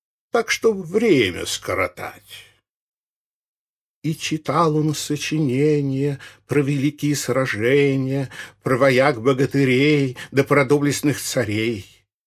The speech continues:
В этом чтении прекрасном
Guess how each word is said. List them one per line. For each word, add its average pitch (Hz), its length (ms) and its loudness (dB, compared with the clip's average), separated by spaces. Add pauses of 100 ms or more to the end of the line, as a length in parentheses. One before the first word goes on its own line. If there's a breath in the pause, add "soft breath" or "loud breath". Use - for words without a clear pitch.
(500)
В 104 120 -4
этом 117 340 0
чтении 175 760 0
прекрасном 95 1120 -6